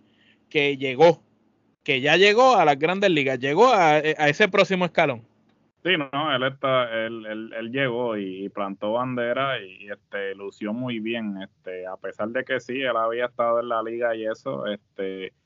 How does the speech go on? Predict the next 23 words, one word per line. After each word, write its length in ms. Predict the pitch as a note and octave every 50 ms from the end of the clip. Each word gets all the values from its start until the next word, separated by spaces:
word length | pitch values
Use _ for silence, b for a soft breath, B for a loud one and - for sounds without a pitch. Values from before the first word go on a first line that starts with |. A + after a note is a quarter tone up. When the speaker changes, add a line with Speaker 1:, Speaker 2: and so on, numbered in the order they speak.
| _ _ _ _ - -
Speaker 2:
aquí 260 | F#2+ F#2 - G#2+ G#2+
estamos 380 | G#2 - A2+ A2 A2+ A#2 A#2 A#2
hablando 400 | A2+ A2 A2 A2+ A#2 A#2+ B2+ B2
porque 260 | - G#2+ G2+ - G#2
la 140 | G2 G2 F#2+
liga 260 | G2 G2+ G#2 A2+ A2+
se 80 | G#2+ A#2
estaba 320 | G#2+ - A2+ A2 A2 G#2+
filmando 420 | G#2 A#2 G#2+ G#2 G#2 G#2+ A2+ A2+ G#2+
en 100 | G#2 G2+
el 60 | G2
Marketplace, 720 | G#2 B2 C3 B2+ - - F#2+ F#2 - - G2+ F#2+ F2+ -
que 120 | - G2 F#2+
obviamente 520 | F#2 G2 G#2 G#2+ G#2+ G#2+ G#2+ G#2 - G#2+
no 120 | G#2 G#2 G#2
era 120 | G#2 G#2 G#2
la 120 | G2+ G2
misma 320 | G2+ G#2 G#2 G#2+ G#2 G2+ F#2+
cantidad 200 | - G2 C#3+ C#3+
Speaker 1:
Doscientas 360 | - D#3+ E3 E3+ G3 F#3 E3+
Speaker 2:
de 40 | G3
Speaker 1:
personas 420 | F3 E3 D3+ - D3+ D3 C#3+ C#3
allí. 240 | C3+ C3 C3 C3 -